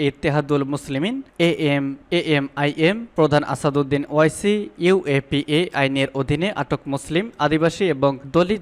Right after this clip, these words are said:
জনগোষ্ঠী ভবিষ্যৎ নিয়ে উদ্বেগ প্রকাশ করেছেন। হায়দ্রাবাদের সাংসদ,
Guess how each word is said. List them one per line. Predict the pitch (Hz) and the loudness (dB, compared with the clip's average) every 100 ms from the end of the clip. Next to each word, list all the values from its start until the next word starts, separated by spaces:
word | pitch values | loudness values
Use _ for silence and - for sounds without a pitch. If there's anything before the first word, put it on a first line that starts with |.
| 151 | 0
জনগোষ্ঠী | 147 202 - 139 120 | 0 0 -2 -4 -2
ভবিষ্যৎ | 123 127 131 156 | -4 -2 -4 -6
নিয়ে | 185 147 | -6 -6
উদ্বেগ | 123 127 - | -2 -4 -2
প্রকাশ | 123 113 - | -6 -6 -4
করেছেন। | 120 - 131 113 - | -4 -2 -4 -4 -2
হায়দ্রাবাদের | 143 143 180 185 180 170 | 0 2 2 2 0 -2
সাংসদ, | 151 139 - 143 | -4 -4 0 0